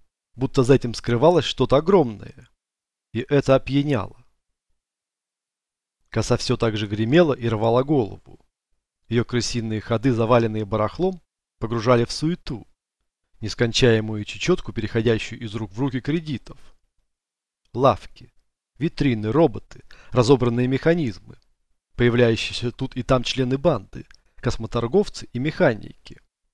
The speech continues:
Каморки храма непопулярных сектантов, вездесущие торчки, дешевые технофрики, пытающиеся выгадать на очередной имплантации. Агенты инопланетников,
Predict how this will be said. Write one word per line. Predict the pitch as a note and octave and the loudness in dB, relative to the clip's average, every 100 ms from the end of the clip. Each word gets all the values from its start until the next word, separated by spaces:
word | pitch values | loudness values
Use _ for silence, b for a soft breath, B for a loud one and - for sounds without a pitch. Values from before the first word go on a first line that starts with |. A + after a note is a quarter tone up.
| _ _ _ _ _ | _ _ _ _ _
Каморки | - A#2 A2+ - | 2 2 0 -4
храма | C#3 - F3 A#2 | -6 2 2 2
непопулярных | A2 A2+ B2+ B2 A2 G#2 | -4 -4 0 2 2 -2
сектантов, | - B2 - C3 G2 - - _ _ _ _ _ _ | -10 -10 -4 -4 -4 -16 -20 _ _ _ _ _ _
вездесущие | G2 G#2+ A2+ - B2 G#2 A#2 A2+ | -8 -6 -6 -4 -4 -4 -6 -4
торчки, | C#3+ D3 - - A#2 - _ _ _ _ _ _ - | -2 -2 -2 -4 -10 -16 _ _ _ _ _ _ -8
дешевые | G#2+ - G3 D3 | -4 0 2 2
технофрики, | - C3 E3+ E3 F#3+ A#2+ - - _ b b | -2 -4 -4 -4 -2 -4 -6 -20 _ b b
пытающиеся | b - B2+ A2 - - B2 | b 4 4 4 -4 -6 -2
выгадать | B2+ A#2+ G#2+ - | -2 -2 -4 -4
на | |
очередной | A2+ - B2 B2 | -6 -4 -4 -2
имплантации. | A2+ G#2+ C#3 C3 C#3 G2+ - - - - _ _ _ _ _ _ _ _ _ - | -4 0 -2 2 0 0 -6 -16 -18 -20 _ _ _ _ _ _ _ _ _ -6
Агенты | A2+ B2 A2+ A#2 | -2 0 0 -2
инопланетников, | A2+ A2 C3 D#3+ C3+ - - | -4 0 2 2 0 -6 -20